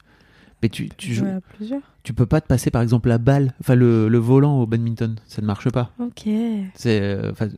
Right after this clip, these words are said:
Speaker 1: et même s'il y a plein de tactiques à deux, c'est pas la même chose que de jouer ensemble, tu vois.
Speaker 2: D'accord. Donc,
Speaker 1: Donc,
Speaker 2: continue.
Speaker 1: c'est un sport, c'est un sport d'équipe, déjà, où t'es obligé à la fois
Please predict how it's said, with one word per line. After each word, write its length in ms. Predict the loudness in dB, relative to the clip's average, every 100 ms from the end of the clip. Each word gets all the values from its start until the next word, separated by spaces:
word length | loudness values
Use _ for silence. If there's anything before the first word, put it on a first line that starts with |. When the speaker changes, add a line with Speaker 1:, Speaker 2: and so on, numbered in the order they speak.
| -10
Speaker 1:
et 80 | 0
même 200 | 2 2
s'il 160 | 0 0
y 20 |
a 40 |
plein 160 | 2 2
de 40 |
tactiques 340 | 2 -2 -2 0
à 40 |
deux, 160 | 4 4
c'est 120 | 2
pas 140 | 0 2
la 100 | 2
même 160 | 0
chose 180 | 0 -2
que 80 | -2
de 40 | -6
jouer 640 | 2 2 4 2 0 -4 -8 _ _ _ _ _ -8
ensemble, 440 | -4 2 2 2 -4
tu 100 | 0
vois. 120 | 2 2
Speaker 2:
D'accord. 480 | 2 0 2 0 -4 -12 -20 _ -20 -20 _ _ _ _ -20 -20 -20 -20 _ _ -6
Donc, 340 | -4 -4 -6 -18 _ -2
Speaker 1:
Donc, 160 | 0 0
Speaker 2:
continue. 200 | -6 -8
Speaker 1:
c'est 140 | 0
un 60 | 2
sport, 220 | 4 2 2
c'est 140 | 2
un 80 | 2
sport 180 | 2 0
d'équipe, 300 | 0 -6 -18 -8
déjà, 180 | -4 -4 -8 _ _ _ 2
où 300 | 4 4 0 _ _
t'es 220 | 0 0 2
obligé 520 | 0 2 2 2 2
à 80 | 2
la 120 | 2
fois 340 | 2 0 0